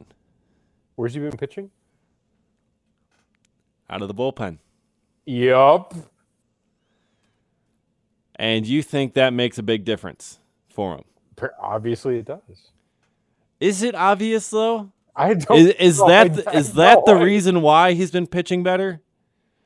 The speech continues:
Speaker 1: I, I, I, I'm, I'm not afraid to, to, to make that leap. I'm not, I'm not ready to make that leap in logic,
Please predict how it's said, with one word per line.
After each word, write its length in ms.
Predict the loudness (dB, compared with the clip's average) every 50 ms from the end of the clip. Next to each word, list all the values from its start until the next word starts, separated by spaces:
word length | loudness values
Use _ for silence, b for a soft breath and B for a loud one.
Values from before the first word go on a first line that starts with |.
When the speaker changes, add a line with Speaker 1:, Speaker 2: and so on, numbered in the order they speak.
| _ _ _ _ _ _ _ _ _ _ _ _ _ _ _ _ _ -20 -20 _ -16
Speaker 1:
I, 200 | -14 -14 -14 -14 -12
I, 200 | -12 -10 -10 -10 -12 -16 -20 _ _ _ _ _ _ _ _ _ _ _ _ _ -12
I, 120 | -12 -10
I'm, 260 | -8 -10 -10 -10 -10 -10
I'm 140 | -10 -8 -6
not 120 | -6 -6 -6
afraid 240 | -6 -6 -8 -6
to, 160 | -6 -8 -8 -8
to, 400 | -10 -12 -10 -8 -8 -8 -8 -10
to 180 | _ -12 -8
make 180 | -8 -8 -6 -6
that 140 | -8 -8 -6
leap. 140 | -10 -12 -12 -12 -12
I'm 120 | -8 -4
not, 180 | -4 -4 -2 -2
I'm 120 | -2 -2
not 80 | 0 2
ready 220 | 2 2 0 0
to 100 | -2 -6
make 180 | -8 -10 -10 -10
that 140 | -14 -12 -12
leap 160 | -12 -12 -12
in 80 | -8
logic, 420 | -6 -4 -4 -4 -4 -4 -6 -6